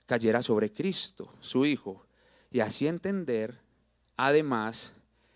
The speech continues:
que la deuda tuya y la mía le fueron imputadas a Jesús. Él asumió la carga y nos perdonó para que nosotros perdonáramos a otros. Nos hizo partícipes de su amor extremo.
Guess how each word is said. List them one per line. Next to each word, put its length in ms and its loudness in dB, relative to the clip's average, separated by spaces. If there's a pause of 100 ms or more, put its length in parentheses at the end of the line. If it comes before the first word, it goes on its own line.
(240)
que 160 4
la 180 4
deuda 380 4
tuya 440 0
y 100 0
la 200 0
mía 440 -6 (340)
le 160 0
fueron 260 2
imputadas 640 -4
a 80 -6
Jesús. 600 -8 (480)
Él 140 4
asumió 340 2
la 120 2
carga 540 -4
y 80 -6
nos 200 -4
perdonó 580 -4 (360)
para 240 2
que 140 -4
nosotros 640 -2 (140)
perdonáramos 720 -6
a 100 -6
otros. 480 -12 (520)
Nos 180 4
hizo 240 4
partícipes 960 -2 (540)
de 120 0
su 120 -2
amor 280 -4
extremo. 460 -10